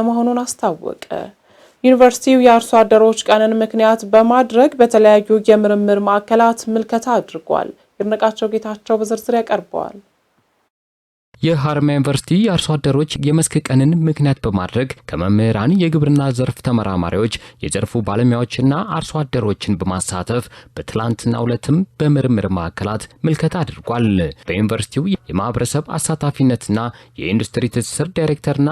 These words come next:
Speaker 2: የምርምር ማህበረሰብ ጉዳዮች ምክትል ፕሬዝዳንት ተወካይ አቶ ከማል ቃሲም እንደገለጹት ዩኒቨርሲቲው በሐረሪ ክልል ምርትና ምርታማነትን ለማሻሻል የራሱን አሻራ እያሳረፈ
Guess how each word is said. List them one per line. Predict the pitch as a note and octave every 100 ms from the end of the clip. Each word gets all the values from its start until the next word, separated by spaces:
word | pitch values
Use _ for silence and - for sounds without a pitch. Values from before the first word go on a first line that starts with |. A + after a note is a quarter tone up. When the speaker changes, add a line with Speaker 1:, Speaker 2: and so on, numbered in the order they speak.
| F#3
Speaker 2:
የምርምር | E3+ E3 D#3 D3+ D3+
ማህበረሰብ | D3 C#3 C3+ B2+ B2+ A2
ጉዳዮች | A#2 G2+ F#2 F#2 A2+ - - _
ምክትል | C3+ - - B2+
ፕሬዝዳንት | - B2+ A#2+ B2+ C#3 C3+
ተወካይ | C3 - - - -
አቶ | D3+ D#3 E3+
ከማል | - D#3+ C#3+ A#2+
ቃሲም | - F#2+ A2 G#2
እንደገለጹት | G2 F#2 F2+ F2 B2 A#2 -
ዩኒቨርሲቲው | E2 D#2+ B2 - D3
በሐረሪ | D#3+ D#3 D3+ D3
ክልል | - D3 F3
ምርትና | F3+ E3 - D#3+ D3+
ምርታማነትን | D3 - B2 A#2+ A2+ G#2 G#2
ለማሻሻል | G#2 G2 F#2 F#2 A2 A2 A#2 - -
የራሱን | - E2+ G#2+ - C3+ -
አሻራ | G2+ G#2 B2+ C3 C#3+ -
እያሳረፈ | A2+ A2 B2+ C#3 C3+ C3+